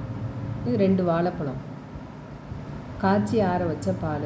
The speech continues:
ரொம்ப, ரொம்ப பட்ஜெட் கம்மியான ஒரு கேக்கு. பாருங்க, அதை எப்படி பண்ணலான்னு பாருங்க. இப்போ வந்து இந்த கப்புல தான் நம்ம எல்லாத்தையும் அளந்துக்க போறோம். ஒரு கப்பு ரவை,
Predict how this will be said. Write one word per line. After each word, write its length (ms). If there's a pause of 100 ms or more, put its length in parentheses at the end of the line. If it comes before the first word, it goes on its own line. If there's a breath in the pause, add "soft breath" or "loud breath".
(140)
ரொம்ப, 240
ரொம்ப 220
பட்ஜெட் 520
கம்மியான 460 (120)
ஒரு 160 (120)
கேக்கு. 360 (840)
பாருங்க, 320
அதை 160
எப்படி 280
பண்ணலான்னு 400
பாருங்க. 340 (1600)
இப்போ 200
வந்து 280 (1300)
இந்த 200
கப்புல 400
தான் 180
நம்ம 160 (300)
எல்லாத்தையும் 380
அளந்துக்க 340
போறோம். 340 (120)
ஒரு 220
கப்பு 240
ரவை, 320